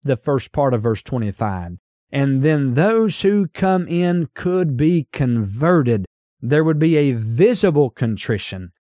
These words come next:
Men would fall down on their face, and then there would be a notable confession, yea, that God is in you of a truth.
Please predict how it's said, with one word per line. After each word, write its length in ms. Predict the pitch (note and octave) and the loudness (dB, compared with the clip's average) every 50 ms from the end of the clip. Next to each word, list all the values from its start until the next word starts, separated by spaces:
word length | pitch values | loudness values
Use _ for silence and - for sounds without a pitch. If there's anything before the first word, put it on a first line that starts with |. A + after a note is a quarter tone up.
| _ _ - | _ _ -4
Men 260 | C#3+ D#3+ E3 E3 D#3 | -2 0 0 2 2
would 220 | C#3+ C#3 C3+ B2 - | 2 2 0 -2 -4
fall 600 | - - - - E3 F#3 A3+ A#3+ A#3+ A#3 A3+ G#3+ | -10 -12 -6 -2 2 4 4 6 6 4 4 2
down 200 | F3+ F3+ D#3+ D3+ | 2 2 2 4
on 160 | D3 C#3 B2+ | 2 2 2
their 180 | A#2 A2+ G#2+ G2 | 2 0 0 -2
face, 540 | - - - G#2 F#2 F2+ F2+ F#2+ F#2+ - - | -4 -6 -10 -8 -8 -8 -10 -12 -12 -8 -4
and 180 | C3 C3+ C#3+ | -2 0 2
then 160 | D#3+ E3 D#3+ | 2 2 2
there 140 | D#3+ D#3+ D#3+ | 2 2 2
would 180 | D3+ D#3 D3 D3 | 2 2 2 2
be 260 | D3 D3 C#3 C3 C3 | 2 2 2 2 2
a 40 | B2+ | 0
notable 1040 | B2 B2 B2+ C3 C3+ C#3+ D3 D#3+ F3+ G3 G3+ F#3+ G3+ G3 F3+ G3 G3 G3 G3 G3 E3+ - | 0 0 0 0 2 2 4 4 4 4 6 4 4 4 4 4 4 4 4 2 0 -2
confession, 960 | - D#3+ C#3+ C#3 C#3 B2 - - E3 F3 F3+ D#3+ - - E3+ E3+ E3+ E3 D#3+ | -2 0 0 2 0 -2 -2 -2 -2 0 0 -2 -2 0 0 2 2 2 2
yea, 540 | C#3+ B2+ C#3 D#3 E3 E3+ E3+ E3+ E3+ E3 E3+ _ _ _ _ _ _ - | 2 2 2 2 4 4 4 4 4 2 2 _ _ _ _ _ _ -2
that 520 | A2+ A#2+ A#2+ - - - G2+ A2 A2 A2+ | -2 -2 -2 -2 -6 -10 -10 -8 -6 -2
God 680 | A#2 D#3+ F#3 G3+ F#3 C#3 A2 G2 F#2 G#2 G2+ G2+ A2+ A2+ _ _ _ _ _ _ _ _ _ _ - | 2 4 4 6 4 4 2 0 -4 -6 -12 -16 -18 -20 _ _ _ _ _ _ _ _ _ _ -6
is 260 | - G2+ G2 F2 F#2 | -4 -4 -4 -2 0
in 300 | A#2 C#3 D#3 D#3+ D#3+ D3 | 2 2 2 2 2 2
you 420 | C#3 C#3 D3 D3+ D#3 D#3+ E3 D#3 - | 2 2 2 2 4 2 2 0 0
of 180 | - C3+ B2 B2+ | -2 -2 0 0
a 80 | C3 | -2
truth. 560 | B2 - - - - G#2+ G2+ F#2+ E2+ E2 F2 | -2 -4 -8 -8 -4 -4 -2 -2 -4 -8 -12